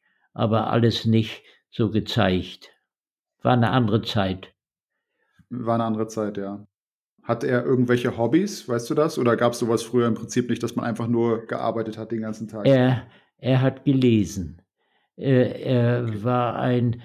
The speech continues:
Speaker 1: ein großer Denker. Er liebte auch Goethe und liebte die Philosophen. Er hatte so ein ganz dickes Buch von Plato. Da waren so die alten, äh, Denker und, und, äh, gerade die griechische Philosophie und,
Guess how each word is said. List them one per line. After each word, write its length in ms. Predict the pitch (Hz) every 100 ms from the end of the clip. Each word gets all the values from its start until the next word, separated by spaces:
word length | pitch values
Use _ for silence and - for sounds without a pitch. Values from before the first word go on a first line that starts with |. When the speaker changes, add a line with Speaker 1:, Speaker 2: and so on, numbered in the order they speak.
| _ -
Speaker 1:
ein 240 | 127 127
großer 400 | 107 131 131 131
Denker. 440 | 107 117 143 143
Er 120 | 120 123
liebte 380 | 127 127 131 95
auch 260 | 117 -
Goethe 500 | 131 127 131 151 147 - - _
und 240 | - 131
liebte 420 | 110 127 123 131 117
die 160 | 120
Philosophen. 800 | 107 127 113 110 98 135 139 120
Er 120 | 120
hatte 220 | 120 127 120
so 120 | 110
ein 80 | 104
ganz 320 | 120 120 -
dickes 400 | 127 139 113 -
Buch 340 | - 151 151 - - _
von 260 | - 113 98
Plato. 720 | 123 113 110 117 147 143 139 - _ -
Da 200 | 113 107
waren 300 | 113 120 110
so 140 | 113
die 480 | 95 110 110 101 - _ _
alten, 680 | - - 123 127 135 127 117
äh, 440 | 139 123 120 113 - _ _ -
Denker 720 | - 110 120 127 135 127 120
und, 240 | 120 113 98
und, 300 | 123 117 113
äh, 220 | 117 104
gerade 360 | 113 113 110
die 160 | 104 113
griechische 560 | - 131 - 127 127 117
Philosophie 920 | 135 120 123 101 107 - 131 127 -
und, 200 | 107